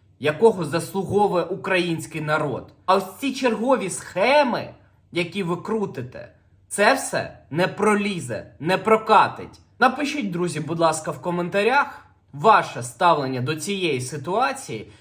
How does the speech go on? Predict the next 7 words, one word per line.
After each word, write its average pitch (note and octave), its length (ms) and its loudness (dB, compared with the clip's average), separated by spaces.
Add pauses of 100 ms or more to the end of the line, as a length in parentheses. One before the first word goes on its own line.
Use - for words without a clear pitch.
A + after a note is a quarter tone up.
(120)
Як C4 320 4
би D#4+ 80 -2
ви A3+ 260 -2
поступили D#3 720 -2
з B2+ 100 -8
пані F3 360 2
Шуляк? F#3 600 2